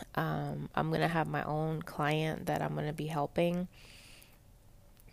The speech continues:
to generate sales, uh, leads for them. So I'll also get commission on top of that. So, and then I start on Monday. So I was just like, "Yes, like, finally." I'm so glad that,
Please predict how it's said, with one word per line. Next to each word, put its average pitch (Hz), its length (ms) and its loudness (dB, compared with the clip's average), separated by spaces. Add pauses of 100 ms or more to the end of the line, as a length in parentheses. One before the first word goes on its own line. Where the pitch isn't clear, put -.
(260)
to - 160 -2
generate 165 540 0
sales, - 640 4
uh, 165 340 -2
leads 175 300 0
for 202 140 0
them. 208 480 0
So 156 600 0 (420)
I'll 151 100 4
also 156 340 -2
get 156 220 0
commission 170 440 0
on 254 120 0
top 254 300 -4
of 247 80 0
that. 254 400 0
So, 165 760 -2 (160)
and 196 300 8
then 226 100 10
I 220 60 10
start 190 240 4
on 180 80 4
Monday. 170 440 2
So - 160 6
I 165 120 8
was 170 180 2
just - 220 -4
like, - 160 -4 (260)
"Yes, 175 340 0
like, - 160 -2
finally." - 720 -6 (640)
I'm 180 140 -4
so 180 320 -2
glad 170 420 -2
that, 156 300 0